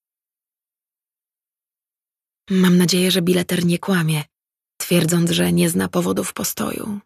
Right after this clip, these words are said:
pomyślał. Gdyby wiedział, że wśród pasażerów jest poszukiwany,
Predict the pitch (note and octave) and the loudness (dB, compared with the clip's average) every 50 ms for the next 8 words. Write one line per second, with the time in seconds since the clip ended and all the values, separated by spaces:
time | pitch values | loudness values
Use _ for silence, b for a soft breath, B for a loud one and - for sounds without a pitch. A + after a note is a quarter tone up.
0 | _ _ _ _ _ _ _ _ _ - F3 E3 E3 D#3 - - - F3 F3 F3 | _ _ _ _ _ _ _ _ _ -2 0 2 2 2 0 -2 -4 -4 -6 -8
1 | D#3+ B B B B B B _ _ _ _ _ _ _ _ _ _ _ _ - | -10 B B B B B B _ _ _ _ _ _ _ _ _ _ _ _ 0
2 | G#3 G3+ G3 F3 G3 F3 F#3+ F3+ G#3 G#3 F#3 F3+ E3+ D#3+ E3+ F3+ F3+ E3+ - - | 2 2 4 4 4 4 4 4 4 4 4 2 0 0 0 -2 -2 -2 -4 -4
3 | - F#3+ F3+ F3+ - - F3+ - - E3+ E3 F3+ F3+ G3 G3 - - E3+ - - | -2 -2 -4 -4 -4 -4 -4 -2 -2 0 0 0 0 -2 -2 -2 -4 -6 -6 -6
4 | - F#3+ - - E3+ - - F3+ F3+ F#3+ F#3+ F3 E3+ F3 | -6 -4 -4 -4 -4 -4 -4 -2 0 0 2 0 0 -2